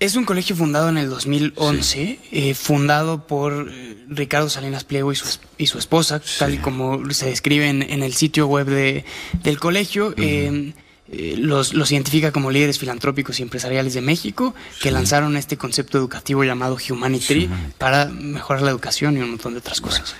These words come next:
Speaker 2: Le preguntaron al presidente López Obrador que por qué estaba abierta esta escuela, y la respuesta del presidente López Obrador fue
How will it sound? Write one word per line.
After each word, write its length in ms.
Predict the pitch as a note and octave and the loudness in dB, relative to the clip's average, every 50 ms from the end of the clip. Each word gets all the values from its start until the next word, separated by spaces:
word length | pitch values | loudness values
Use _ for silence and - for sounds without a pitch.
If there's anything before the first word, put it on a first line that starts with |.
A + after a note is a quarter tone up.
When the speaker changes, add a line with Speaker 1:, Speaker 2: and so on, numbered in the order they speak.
| - | 0
Speaker 2:
Le 100 | - G2 E2+ | 0 2 2
preguntaron 560 | - A2 A2 G#2 G#2+ G#2 B2+ A#2+ A#2+ A#2 G2+ | 2 0 2 2 2 2 0 0 2 0 0
al 100 | G2 F#2 | 0 -2
presidente 440 | - F2+ F#2 - - G#2+ F#2 - F2+ | -2 -2 -2 0 0 0 0 0 0
López 260 | F2+ G2+ F#2 - - | 0 0 0 0 0
Obrador 540 | G2+ F#2 F#2+ G2+ G#2 G#2 B2 C3+ C3+ - - | 2 4 4 4 4 4 2 0 0 -2 -2
que 180 | - - - - | -4 -6 -6 -6
por 240 | - - A2 G2 - | -4 0 0 0 2
qué 100 | - A#2 | 0 -2
estaba 280 | G#2+ - - G2+ G2+ G2 | 0 0 0 0 0 0
abierta 400 | E2+ F#2 G2 F#2+ G2+ - - G2+ | 0 0 -2 -2 -2 -2 -4 -4
esta 400 | G2+ - - G#2+ F#2 F#2+ F#2+ F#2+ | -4 -4 -4 -4 -2 -2 -2 -2
escuela, 560 | F2+ - - - F3 E3+ D#3+ D3+ D#3+ F#3 - - - - - - | -4 -4 0 2 4 4 4 4 2 0 -4 -8 -14 -8 -2 0
y 100 | C#3 C3 | 0 2
la 140 | B2+ B2+ | 2 2
respuesta 440 | B2+ B2+ A#2+ - - D3 C#3+ - D3 C3+ | 0 -2 -2 -2 -2 -2 -2 0 -2 -2
del 80 | A#2 | -2
presidente 400 | - A2+ A#2 A#2 B2+ A#2+ - B2 | -2 -4 -2 -2 -2 -2 0 -2
López 260 | A2+ B2 A2+ - - | -2 -2 -4 -4 -4
Obrador 420 | A#2+ A2 G#2+ A2 A2+ A#2+ B2+ C3+ C3+ | -2 0 0 0 0 0 0 -2 -4
fue 460 | C3 - - B2+ B2+ C3+ D3+ D#3+ D3 | -6 -4 0 2 4 4 4 2 -2